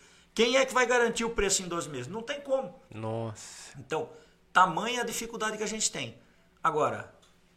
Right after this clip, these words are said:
Speaker 1: com a união de toda a sociedade, da maneira que está sendo feito, da maneira de a-,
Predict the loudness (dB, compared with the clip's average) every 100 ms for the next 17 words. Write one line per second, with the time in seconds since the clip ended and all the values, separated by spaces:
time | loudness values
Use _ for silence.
0 | _ -2 0 0 0 2 2 0 -2 0
1 | 0 2 2 2 0 -2 -2 -4 -6 -10
2 | -8 -6 -4 -4 -2 -4 0 0 0 -2
3 | -8 -4 -4 -4 -6 -10 -8 -6 -6 -6
4 | -4